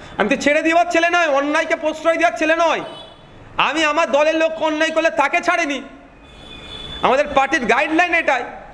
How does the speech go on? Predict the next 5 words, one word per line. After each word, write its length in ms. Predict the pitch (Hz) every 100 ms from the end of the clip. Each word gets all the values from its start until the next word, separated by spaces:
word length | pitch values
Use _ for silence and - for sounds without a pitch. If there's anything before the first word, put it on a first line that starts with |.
| - - - - - - - - - - - - - - -
অন্যায়কারীকে 800 | 180 294 311 330 330 320 311 320
কোনোভাবেই 480 | 311 311 294 269 285
ছাড় 260 | - 254
হবে 160 | 240 220
না। 160 | 190